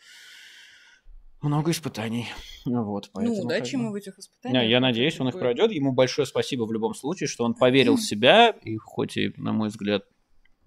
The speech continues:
Speaker 1: <laughs> больше, чем, больше, чем...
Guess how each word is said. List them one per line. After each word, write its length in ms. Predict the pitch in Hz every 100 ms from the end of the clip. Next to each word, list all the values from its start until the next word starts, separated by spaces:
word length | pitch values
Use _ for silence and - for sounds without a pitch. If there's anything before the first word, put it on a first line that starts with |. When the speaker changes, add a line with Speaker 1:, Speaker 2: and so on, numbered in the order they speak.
| - - _ _ _ _
Speaker 1:
<laughs> 40 | 160
больше, 480 | 175 - - -
чем, 220 | - 120 104 - - - - - - _ _ _ _ -
больше, 420 | 110 110 107 -
чем... 480 | - 107 107 -